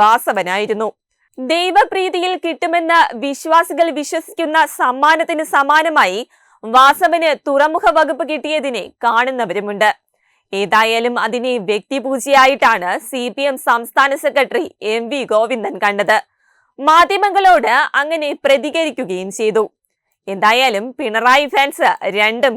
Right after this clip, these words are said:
കൽപ്പിച്ചാണ്. പി ജെ ആർമിയേക്കാൾ കരുത്ത് അവർക്കുണ്ട്. അതുകൊണ്ട് തന്നെ സി പി എം നേതൃത്വവും ഈ വ്യക്തിപൂജ കണ്ടില്ലെന്ന് നടിക്കും. ഇതിന് തെളിവ്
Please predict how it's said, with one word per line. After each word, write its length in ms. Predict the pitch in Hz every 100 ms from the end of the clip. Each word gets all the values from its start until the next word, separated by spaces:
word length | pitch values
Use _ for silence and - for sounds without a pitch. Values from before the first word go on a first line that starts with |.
| 214
കൽപ്പിച്ചാണ്. 600 | 202 - 220 240 214 214 - _ _ _ _ _
പി 120 | 311 339 339
ജെ 80 | 392 403 381
ആർമിയേക്കാൾ 580 | 370 359 359 349 339 349 294
കരുത്ത് 400 | 269 269 320 220 - -
അവർക്കുണ്ട്. 480 | 208 220 220 202 220 - _ _ _ _ 202
അതുകൊണ്ട് 360 | 226 226 233 214 247
തന്നെ 220 | 233 240 240
സി 160 | 254 233 -
പി 80 | 269 269
എം 80 | 254
നേതൃത്വവും 560 | 254 269 277 269 185 208 262 - 247
ഈ 20 | 240 196
വ്യക്തിപൂജ 600 | 240 - 302 262 254 220 170 - -
കണ്ടില്ലെന്ന് 560 | 208 226 254 196 190 208
നടിക്കും. 340 | 208 - 453 - _ _ _ _ _ 285
ഇതിന് 240 | 277 381 -
തെളിവ് 300 | 330 339 359